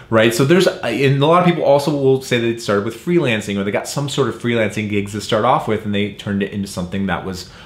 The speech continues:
more sustaining. So when I hear this concept that, like, you know, it's like you only have to work for big tech companies, like, or you have to be in Silicon Valley or whatever weird excuse it is, or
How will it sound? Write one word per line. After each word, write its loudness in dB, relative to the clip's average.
more 0
sustaining. -2
So 2
when 2
I 4
hear 2
this 2
concept -2
that, 0
like, -4
you -6
know, -2
it's -8
like -12
you -12
only 2
have 0
to -8
work -2
for -8
big -4
tech 2
companies, -2
like, -6
or -2
you 2
have 0
to -8
be 0
in -4
Silicon -2
Valley 0
or -6
whatever 0
weird -4
excuse -6
it -2
is, -4
or -8